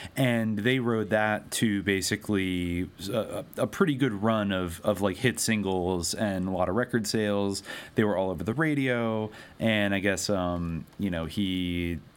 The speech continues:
he, he wanted to, like, provide a corrective in the documentary that, like, he didn't hate, like, uh, Bone Thugs and Harmony, but he was a little pissed that basically they were taking his sound and then, like, nobody was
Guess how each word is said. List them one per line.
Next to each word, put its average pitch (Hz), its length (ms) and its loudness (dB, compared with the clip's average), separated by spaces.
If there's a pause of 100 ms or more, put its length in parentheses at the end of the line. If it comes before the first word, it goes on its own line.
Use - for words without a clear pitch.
(120)
he, 98 360 -4
he 117 240 0 (380)
wanted 127 380 0
to, 113 100 0
like, 95 440 0
provide 104 340 2
a - 20 -4
corrective 104 560 0
in 95 60 0
the 95 80 -2
documentary 90 500 0
that, 82 140 -2
like, 92 140 0
he 120 140 0
didn't 107 200 0
hate, 104 460 0 (400)
like, 90 420 0
uh, 85 380 0
Bone 95 280 0
Thugs 95 260 0
and 98 100 0
Harmony, 90 560 0
but 90 340 0
he 110 180 -2
was 92 160 -2
a 95 40 0
little 87 160 0
pissed 120 560 -2
that 101 180 0
basically 98 640 0 (240)
they 117 120 4
were 101 100 2
taking 107 380 0
his 95 180 -2
sound 101 600 0
and 107 120 0
then, 101 120 -2
like, 98 160 -4
nobody 107 520 0
was 90 640 0